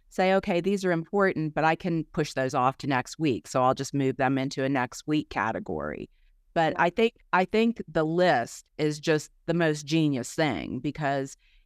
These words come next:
Speaker 1: it, there, there's something about it. Brian Tracy used to say,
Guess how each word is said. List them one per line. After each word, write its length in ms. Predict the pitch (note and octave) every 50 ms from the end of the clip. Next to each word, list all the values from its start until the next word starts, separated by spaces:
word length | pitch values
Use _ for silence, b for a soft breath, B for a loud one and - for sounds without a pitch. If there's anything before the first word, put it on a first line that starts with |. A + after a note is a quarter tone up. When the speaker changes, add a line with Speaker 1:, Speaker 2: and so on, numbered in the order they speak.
| _ -
Speaker 1:
it, 240 | D#3 D#3+ D#3 D3 - -
there, 320 | D#3 D#3+ E3 D#3+ D3+ -
there's 240 | - E3+ E3 E3+ E3
something 300 | - G3+ G3+ G#3 G3 F#3+
about 240 | E3+ D#3+ D#3+ D#3+ D#3+
it. 80 | B2 -
Brian 320 | E3 D#3+ E3+ F3 E3+ D#3+
Tracy 460 | - - D#3+ D#3 D#3+ E3 - - D#3
used 260 | C#3+ C#3+ C#3+ C3+ - -
to 60 | C#3+
say, 460 | - - D#3 C#3+ C#3+ C#3+ C#3 C#3+ C#3+